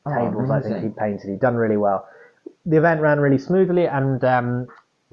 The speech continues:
Speaker 2: four, getting four games in, in a day is fantastic. And there
Speaker 1: Yeah.
Speaker 2: were loads of new people there. I think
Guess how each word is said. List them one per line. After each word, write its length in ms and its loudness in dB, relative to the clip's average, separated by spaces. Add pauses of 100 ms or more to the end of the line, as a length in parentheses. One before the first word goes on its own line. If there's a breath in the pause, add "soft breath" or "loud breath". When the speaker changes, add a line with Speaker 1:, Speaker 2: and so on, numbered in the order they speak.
(100)
Speaker 2:
four, 260 4
getting 260 -2
four 320 2
games 300 0
in, 100 0
in 140 -2
a 80 -2
day 220 0
is 140 -6
fantastic. 520 -8
And 100 2
there 60 4
Speaker 1:
Yeah. 80 6
Speaker 2:
were 40 6
loads 280 4
of 80 4
new 140 2
people 280 2
there. 180 2
I 80 0
think 280 -2